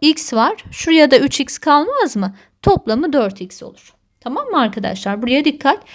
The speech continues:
Kesişim x tamamı dört x'ti. O zaman şuraya üç x kalır. Bunu yazdık. Çok güzel. Sonra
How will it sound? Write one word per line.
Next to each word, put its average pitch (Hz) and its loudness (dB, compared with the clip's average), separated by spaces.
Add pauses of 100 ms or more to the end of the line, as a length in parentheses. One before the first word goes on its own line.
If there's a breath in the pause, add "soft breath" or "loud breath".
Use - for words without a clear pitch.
(240 loud breath)
Kesişim 254 0
x 302 -4
tamamı 254 0
dört 262 2
x'ti. 302 -4
O 302 -2
zaman 233 0
şuraya 254 0 (340 soft breath)
üç 403 4
x 311 0
kalır. - -4 (400 soft breath)
Bunu 480 8
yazdık. - -2
Çok 392 0
güzel. 277 2 (280 soft breath)
Sonra 523 2